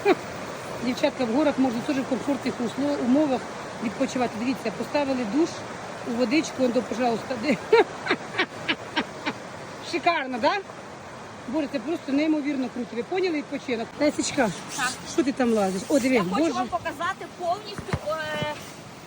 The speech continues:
Speaker 2: все, що в нас є, і як ви можете обладнати свою
Speaker 1: А що ти
Speaker 2: кімнату.
Speaker 1: під низ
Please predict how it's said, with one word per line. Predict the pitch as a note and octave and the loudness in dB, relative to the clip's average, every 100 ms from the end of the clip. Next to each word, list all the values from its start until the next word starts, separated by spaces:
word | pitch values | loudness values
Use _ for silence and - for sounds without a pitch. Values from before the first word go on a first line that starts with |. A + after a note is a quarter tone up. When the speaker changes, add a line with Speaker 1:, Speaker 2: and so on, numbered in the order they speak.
| - - - C4 - | -14 -14 -12 -12 -4
Speaker 2:
все, | F#4 | -2
що | C4+ C4+ | -2 -2
в | C4+ | -2
нас | F4+ - F4 | -4 -4 -6
є, | G#4 E4 | -6 -2
і | |
як | D#4 F4+ | 0 0
ви | F4 F4+ | -2 -2
можете | F#4 - D#4+ | 0 0 0
обладнати | - A#3+ D4 C#4 E4+ G#4 | 0 2 2 6 6 6
свою | B4+ E4 F4 | -2 0 2
Speaker 1:
А | |
що | C4 | 4
ти | D#4 | 4
Speaker 2:
кімнату. | F4 A#3+ | 6 6
Speaker 1:
під | E4 | 8
низ | F4 | 8